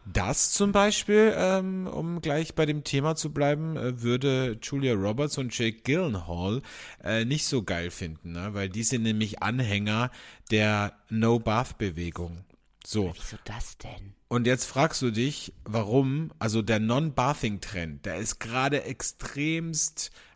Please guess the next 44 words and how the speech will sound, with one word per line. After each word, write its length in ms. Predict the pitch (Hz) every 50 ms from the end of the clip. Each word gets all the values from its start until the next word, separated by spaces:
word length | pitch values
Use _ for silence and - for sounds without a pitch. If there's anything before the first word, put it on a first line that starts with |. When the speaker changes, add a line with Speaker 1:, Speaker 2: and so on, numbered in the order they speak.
| - _ _
Speaker 1:
am 160 | - 127 127 120 -
Speaker 2:
Weil's 240 | 156 160 156 117 110
Speaker 1:
Kommen. 100 | 104 -
Speaker 2:
nicht 200 | 107 110 123 165
nachhaltig 760 | 170 165 180 180 160 170 160 147 151 151 - - 151 - -
ist? 520 | - 147 156 175 190 - - - - -
Speaker 1:
Nee, 460 | 135 143 160 185 196 185 143 113 104 98
weil 80 | 107 110
es 160 | - - - _
unfassbar 500 | 160 170 185 - - 151 139 - - 123
schlecht 300 | - - 127 131 - - -
für 80 | 120
die 160 | 117 113 113
Haut 280 | 101 107 104 104 101 -
ist. 200 | - 80 90 -
Es 160 | - 113 -
geht 160 | - 143 139
nicht 160 | 156 165 143 156
nur 160 | 151 139 110
um 140 | 123 123 113
Baden, 280 | 127 117 127 143 147 151
es 120 | 135 -
geht 160 | - 131 113 120
auch 80 | 113
um 200 | 123 120 113 104 107
Duschen. 360 | 113 110 107 - - 98 71
Also 340 | - 92 107 101 117 117 107 - - - - - - - - -
Jake 240 | - 131 123 123 -
Gyllenhaal 400 | 143 143 156 165 165 156 147 139
hat 140 | 131 120
jetzt 200 | 120 113 104 -
in 100 | 110 113
einem 100 | 113 107
Interview 400 | 104 117 117 143 135 127 127 131
gesagt, 460 | 120 123 113 104 113 113 120 - - -
dass 160 | 120 107 -
er 280 | - - 92 107 117
sich 220 | 110 113 117 101 - - _ -
teilweise 540 | - 120 120 120 113 117 110 110 113 107 -
Tage 340 | - 113 123 135 131 135 123
bis 220 | - 113 107 107
Wochenlang 500 | 110 113 117 131 131 117 117 113 113 113
nicht 300 | 120 135 135 - - 90
wäscht, 460 | 101 107 123 - - - - - -